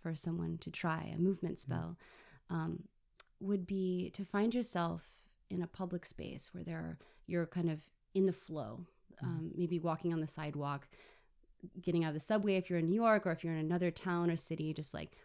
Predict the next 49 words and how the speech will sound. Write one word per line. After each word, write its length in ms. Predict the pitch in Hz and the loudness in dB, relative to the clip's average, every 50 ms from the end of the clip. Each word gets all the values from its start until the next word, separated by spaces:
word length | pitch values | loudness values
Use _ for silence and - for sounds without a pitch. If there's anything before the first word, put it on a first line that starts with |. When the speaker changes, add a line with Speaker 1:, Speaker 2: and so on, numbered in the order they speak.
| - - | -14 -6
Speaker 1:
walking 420 | 185 185 196 202 202 220 202 196 | -2 0 0 0 2 4 4 4
along 360 | 185 180 170 170 170 165 160 | 4 4 4 2 2 2 0
the 40 | 160 | 0
street, 380 | 156 - - 156 160 - - - - _ _ - - - - _ _ | -2 -2 -4 -2 -2 -2 -4 -4 -8 _ _ -20 -20 -20 -20 _ _
even 220 | - 269 294 349 359 | 0 6 8 10 10
in 100 | 349 294 | 10 10
the 80 | 185 | 10
supermarket. 840 | - - - - 190 180 - 175 170 170 156 151 - - - - - - | 10 10 8 8 6 4 2 0 2 2 0 -2 -4 -6 -8 -8 2 8
Speaker 2:
I 80 | - 151 | 10 12
was 80 | 151 139 | 12 12
about 100 | 160 135 | 12 12
to 80 | 147 | 12
say 180 | - - 170 151 | 12 12 12 12
the 120 | 135 127 120 | 12 12 12
Speaker 1:
Yeah. 100 | - 220 | 12 12
Speaker 2:
grocery 220 | 151 156 135 160 | 12 12 12 12
store 200 | 143 - 156 135 | 12 12 12 12
is 120 | 131 123 123 | 12 12 12
where 100 | 135 127 | 12 12
I 40 | 127 | 12
Speaker 1:
Yeah, 100 | - - | 12 12
Speaker 2:
thought, 160 | 135 127 123 | 12 12 12
like, 200 | 120 120 269 - | 12 12 12 12
Speaker 1:
where 100 | 277 285 | 12 12
Speaker 2:
yeah. 60 | - - | 12 12
Speaker 1:
people 120 | - 359 | 12 12
are, 160 | 330 302 262 | 12 12 12
like, 220 | 247 233 208 190 185 | 12 12 12 10 10
have 300 | 196 202 208 202 190 180 | 8 8 10 10 10 10
a, 120 | 170 156 - | 8 4 2
you 80 | - 180 | 4 4
know, 120 | 170 160 | 4 6
they 100 | 156 175 | 6 6
have 100 | 185 196 | 6 6
a 60 | 156 139 | 6 2
purpose, 720 | - - 262 262 - 247 240 233 - - - - - - - - - - | 4 4 4 6 6 6 8 8 10 10 10 10 8 4 0 -4 4 8
they're 120 | 127 127 | 8 10
Speaker 2:
Mm-hmm. 160 | 123 120 117 | 10 10 10
Speaker 1:
walking 300 | - 226 240 240 262 240 | 10 10 10 10 8 4
with 140 | 240 240 233 | 4 4 2
purpose. 560 | - 233 214 - 214 208 208 - - - - - - - - - - - | 2 -2 -2 0 -2 0 2 2 0 0 0 -4 -10 -18 -20 -20 -4 2
And 300 | 208 202 202 196 190 - - - _ _ - - | 4 6 6 6 6 4 0 -8 _ _ -18 -6
I 100 | - 214 | -2 0
would 160 | 208 220 220 208 | 2 2 2 0
challenge, 800 | - - 208 185 185 196 226 262 269 262 240 - - - - - - | 0 2 2 2 2 2 2 2 2 2 2 0 -2 -6 -6 -6 -6
um, 420 | - 180 170 170 165 170 170 175 - - - _ _ _ - - _ | -4 -4 -2 -2 -2 -2 -4 -4 -6 -10 -18 _ _ _ -20 -20 _
you, 400 | - 185 180 180 175 170 180 185 | -6 -2 0 2 2 2 0 -2
dear 240 | 196 - 165 160 160 | -4 -2 -2 -2 -2
listener, 420 | 160 156 - - 165 160 160 175 | -2 -2 -2 0 0 0 0 -2